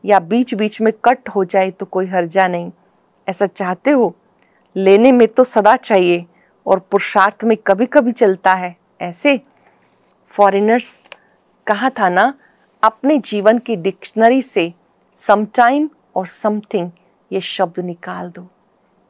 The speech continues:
कभी कभी, पावनिका, कभी कभी ये शब्द निकाल दो किसी किसी समय। अभी टाइम ख़त्म हुआ, sometime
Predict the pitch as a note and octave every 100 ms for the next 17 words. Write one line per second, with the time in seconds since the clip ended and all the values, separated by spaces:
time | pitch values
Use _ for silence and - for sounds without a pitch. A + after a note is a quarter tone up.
0 | _ G3 F#3 F#3+ G#3 F#3+ B3+ C#4+ _ _
1 | _ _ _ _ F#3+ F3+ F3+ F3 G#3+ -
2 | _ _ _ - G3+ A3+ B3+ A#3 B3 A#3
3 | - A#3 G3 A#3 A#3+ - A3+ F3+ E3+ E3+
4 | F3 _ _ _ _ G#3 - G#3+ G#3 -
5 | G3+ - F3 F3+ F3 _ _ _ - F#3+
6 | G3+ - F#3+ G#3 A3+ - F#3+ G3+ G3+ F3+
7 | F#3+ F#3+ C#4 - _ _ _ _ - G#3
8 | G#3 G#3+ G#3+